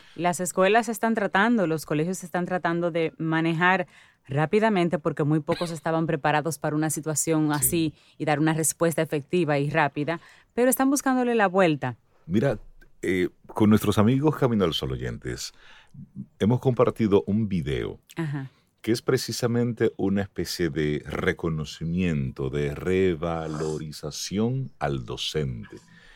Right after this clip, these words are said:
Speaker 2: Y la narración va en ese sentido, diciendo, ese docente, ese profesor que tú estás atacando,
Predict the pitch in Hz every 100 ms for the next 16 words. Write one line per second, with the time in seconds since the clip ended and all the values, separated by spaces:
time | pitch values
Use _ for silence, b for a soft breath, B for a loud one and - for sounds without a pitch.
0 | B B B 120 120 120 117 113 113 113
1 | 113 113 - 147 143 135 131 - 104 101
2 | 110 - 90 - 85 64 57 - 82 -
3 | 98 73 60 - - - b b b _
4 | - - - - - - _ _ _ -
5 | - 101 147 143 135 - 139 113 90 92
6 | 107 104 104 - 98 78 69 87 - 101
7 | - 90 87 - 71 65 60